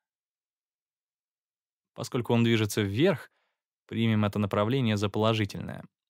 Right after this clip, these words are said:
Один метр в секунду — скорость шара умножить на его массу. Получаем десять умножить на один, десять килограммов на метр в секунду.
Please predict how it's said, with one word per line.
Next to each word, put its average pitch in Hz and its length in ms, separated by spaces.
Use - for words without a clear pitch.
Один 196 360
метр 131 340
в - 60
секунду — 143 460
скорость 107 340
шара 104 380
умножить 135 380
на 107 140
его 117 280
массу. - 500
Получаем 98 540
десять 160 360
умножить 110 340
на 127 380
один, 131 600
десять 151 300
килограммов 131 460
на 113 80
метр 107 200
в - 60
секунду. - 360